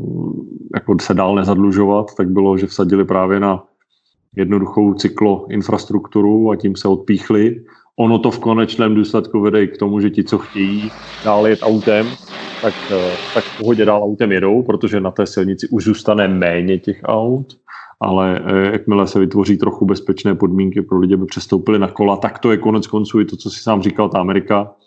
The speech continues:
Jakmile bylo jenom trochu příležitost, tak, eh, tak lidi zkrátka na to kolo vyrazí, protože eh, dneska, eh, šlapací kolo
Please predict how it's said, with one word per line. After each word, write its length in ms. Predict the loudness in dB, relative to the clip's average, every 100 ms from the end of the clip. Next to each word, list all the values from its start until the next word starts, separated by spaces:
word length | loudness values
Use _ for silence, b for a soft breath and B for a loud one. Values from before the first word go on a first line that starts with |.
| _ -10
Jakmile 240 | 0 2
bylo 180 | 4 4
jenom 200 | 4 2
trochu 320 | 0 0 0
příležitost, 920 | -2 2 2 4 2 0 0 -4 -16 _ B B B B -4
tak, 320 | -4 -4 -2
eh, 300 | 0 2 0
tak 140 | -2 0
lidi 180 | 0 -2
zkrátka 400 | -2 -2 -2 -4
na 100 | -4
to 120 | -2
kolo 220 | 0 2
vyrazí, 640 | 2 0 2 2 4 2
protože 1000 | 0 -2 -2 -2 0 2 2 4 4 2 -2 b b b b _ -10
eh, 480 | -6 -4 -4 -4 0
dneska, 540 | 0 0 0 0 0 -2
eh, 40 | -4 -4 -4 -4 -4
šlapací 540 | -4 -2 -4 -4 -4
kolo 540 | 0 4 4 4 2